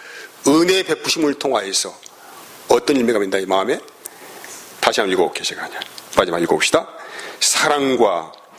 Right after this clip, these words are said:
희락과 화평과 오래 참음과 자비와 양성과 충성과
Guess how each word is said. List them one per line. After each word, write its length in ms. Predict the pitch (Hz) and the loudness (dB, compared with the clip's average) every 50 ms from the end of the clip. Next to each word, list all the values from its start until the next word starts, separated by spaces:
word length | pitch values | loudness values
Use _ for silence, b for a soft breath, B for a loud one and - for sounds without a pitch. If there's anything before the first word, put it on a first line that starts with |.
| B B B B B | B B B B B
희락과 880 | - - - 165 160 147 143 - - - 127 110 98 90 80 82 - - - | -2 0 2 2 2 0 0 -2 0 2 4 4 4 2 -4 -6 -12 -14 -6
화평과 1000 | - - - - - - - - 160 147 139 123 117 104 92 82 78 - - - - | -4 -4 -4 -2 -2 -2 0 2 2 2 4 4 2 2 2 -2 -4 -8 -12 -8 -2
오래 300 | 120 110 113 120 117 113 - | 2 2 2 2 2 0 -2
참음과 760 | - - 123 117 113 110 104 101 95 95 90 85 80 85 - - | -4 -4 -4 -4 -4 -2 -2 0 2 2 2 2 0 -2 -2 -4
자비와 760 | - - - 107 110 117 110 104 101 92 87 80 87 - - - 113 | -2 0 0 0 2 4 4 4 4 2 0 -4 -8 -14 -14 -4 -2
양성과 1040 | 113 107 117 120 127 135 131 - 135 127 123 123 120 117 131 131 127 127 123 - B B B B B B | 0 0 2 2 0 0 0 0 -2 -2 0 0 2 2 2 2 2 -2 -4 -8 B B B B B B
충성과 1040 | - - - - 196 180 175 165 - 151 139 131 131 127 139 135 135 135 131 - | -4 -2 0 0 2 2 2 2 2 0 -2 -2 0 2 2 2 2 2 -2 -4